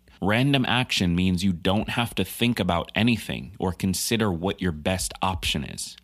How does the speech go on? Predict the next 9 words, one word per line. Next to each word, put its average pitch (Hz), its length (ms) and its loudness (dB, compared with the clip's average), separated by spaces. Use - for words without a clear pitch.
Instead 107 340 4
of 123 80 0
worrying 120 380 2
about 78 320 0
that, 55 200 -6
you 101 180 4
get 143 200 2
to - 100 0
focus 113 420 -2